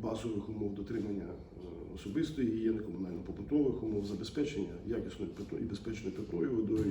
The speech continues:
і таке інше. І, е, в зв'язку із цим вкрай важливо дотримуватися відповідних профілактичних заходів.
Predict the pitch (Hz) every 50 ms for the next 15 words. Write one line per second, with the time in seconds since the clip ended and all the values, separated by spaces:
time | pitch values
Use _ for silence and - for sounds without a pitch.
0 | 90 - 101 95 104 95 82 78 73 73 - - - - - - - - - -
1 | - - - - - - - - - - - - - - - - - 139 135 131
2 | - - - - - - 113 110 110 107 104 104 104 98 - 123 135 - - 156
3 | 156 147 147 147 - 190 202 202 208 202 - - - - - - - - - -
4 | - - - - - - - - - - - - - - - - - - - -
5 | - - 135 147 165 170 170 147 143 127 120 113 101 95 90 95 - - - -
6 | - - 113 120 - 123 143 151 160 156 147 - - - - - 127 110 107 104
7 | 117 117 113 127 - - - - - - 110 104 104 101 - 117 110 110 110 110
8 | 104 - - - -